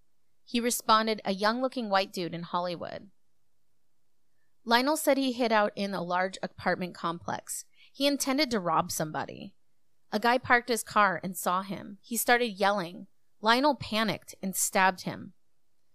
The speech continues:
The man started screaming, "Help me, please!"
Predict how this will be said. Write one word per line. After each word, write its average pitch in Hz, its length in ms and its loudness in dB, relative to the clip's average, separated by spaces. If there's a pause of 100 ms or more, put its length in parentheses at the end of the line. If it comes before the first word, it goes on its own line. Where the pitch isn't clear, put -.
(300)
The 226 80 2
man 226 320 0
started 269 280 2
screaming, 220 380 -4
"Help 311 320 4
me, 294 160 2
please!" 294 640 -2